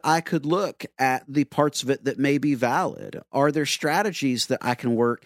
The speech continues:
that help to lower the, the risk factors? All of this is good stuff, and it's a big part, in a practical sense, of getting to a place where you have more peace.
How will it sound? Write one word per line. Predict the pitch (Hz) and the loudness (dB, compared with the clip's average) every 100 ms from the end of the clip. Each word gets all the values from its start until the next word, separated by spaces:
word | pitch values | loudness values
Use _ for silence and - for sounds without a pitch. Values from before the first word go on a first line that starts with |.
| - - - | -20 -20 -2
that | 143 135 | 0 2
help | 156 - | 0 2
to | 151 | -2
lower | 151 135 143 147 143 135 131 | 0 2 2 2 0 -4 -6
the, | - 123 127 120 117 | -2 0 2 0 -4
the | 123 127 | -2 0
risk | 117 185 - - | 2 2 2 -2
factors? | 80 - - - - - - _ - _ _ _ - | -8 -10 -16 -14 -4 -4 -4 _ -20 _ _ _ 2
All | 165 262 339 | 2 2 -4
of | 302 | -2
this | 247 233 - | 2 2 0
is | - 160 127 | -2 -4 -4
good | 107 147 190 196 | 0 2 4 2
stuff, | - - 160 185 104 - | -2 -2 -2 -2 -4 -6
and | 120 | -6
it's | 117 | -2
a | 110 | -2
big | 87 - 233 208 - | -2 2 2 2 -12
part, | - 165 190 123 | -4 0 0 0
in | 113 | -4
a | |
practical | - 147 277 - - | 0 0 0 -4 -4
sense, | 104 98 101 123 - | 0 0 0 0 -2
of | 113 | -4
getting | 92 127 147 | 0 2 2
to | 123 | -2
a | 117 | -4
place | - 117 117 120 - - _ _ - | 0 0 0 0 -2 -4 _ _ 0
where | 127 | 2
you | 127 131 | 4 0
have | 127 135 139 131 117 - | -2 -2 0 0 -4 -8
more | 113 117 110 | -2 2 0
peace. | 104 - 95 - - - - | -2 -4 -4 -4 0 0 0